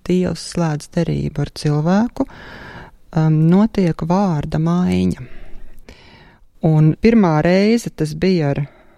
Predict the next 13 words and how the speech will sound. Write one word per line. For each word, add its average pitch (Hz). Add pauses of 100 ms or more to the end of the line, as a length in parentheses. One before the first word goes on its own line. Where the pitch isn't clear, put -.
(160)
Ābrāmu, 185 (100)
to 175
mēs 156
varam 160
izlasīt 160
pirmā 156 (100)
Mūzus 170 (140)
septiņpadsmitā 147
nodaļā, 160 (200)
ceturtais, - (440)
piektais 160
pāns, 240
kur 170